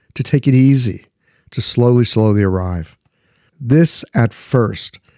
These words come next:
would throw some gasoline on my sense of urgency. I didn't have time to take it easy or take it slow.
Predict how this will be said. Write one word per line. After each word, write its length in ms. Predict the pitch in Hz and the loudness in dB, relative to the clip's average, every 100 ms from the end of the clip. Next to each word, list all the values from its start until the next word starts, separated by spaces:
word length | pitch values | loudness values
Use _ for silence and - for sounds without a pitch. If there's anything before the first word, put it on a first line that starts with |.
| _ - | _ -4
would 120 | 113 | -2
throw 180 | - 117 | 0 0
some 160 | - | 0
gasoline 500 | 107 110 104 104 110 | 0 0 0 0 0
on 80 | 101 | 0
my 100 | 95 | -2
sense 320 | 92 104 92 | -2 -2 -4
of 80 | 92 | -4
urgency. 600 | 92 95 98 87 - 90 - _ _ _ _ _ | -4 -4 -6 -8 -8 -10 -14 _ _ _ _ _
I 60 | 139 | -2
didn't 240 | 180 165 | 2 2
have 320 | 127 135 117 - _ _ | 2 2 0 -4 _ _
time 540 | - - 143 147 151 139 | -14 -4 2 4 4 2
to 100 | 104 | -2
take 260 | 113 98 | -4 -2
it 80 | 98 | -2
easy 240 | 98 90 95 | -4 -4 -4
or 80 | |
take 240 | 92 98 95 | -4 -4 -6
it 80 | - | -8
slow. 320 | - 98 | -6 -4